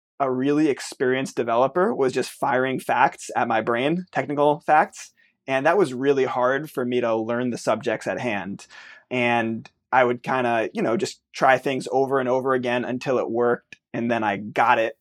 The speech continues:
quote unquote. But what does getting it really mean? And Lydia just talked about that a little bit, you know, the,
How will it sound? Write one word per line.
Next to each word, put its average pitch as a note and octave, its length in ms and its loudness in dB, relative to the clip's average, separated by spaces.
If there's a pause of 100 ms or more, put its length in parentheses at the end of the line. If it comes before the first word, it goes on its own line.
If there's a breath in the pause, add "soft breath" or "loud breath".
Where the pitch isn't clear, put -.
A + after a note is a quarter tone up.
(120)
quote A#2 240 0
unquote. D3 460 2 (260 soft breath)
But B2+ 100 0
what C3 140 4
does B2+ 180 0
getting C#3 320 2
it B2 140 -4
really A#2+ 220 -2
mean? B2+ 480 -4
And A#2+ 200 -4
Lydia B2 360 2
just A#2 220 -10
talked A#2 280 -2
about A2+ 220 -2
that G#2 120 -2
a G#2 60 -2
little A2+ 180 0
bit, G2+ 260 -2
you B2 80 -10
know, G2+ 140 -6
the, F2 160 -6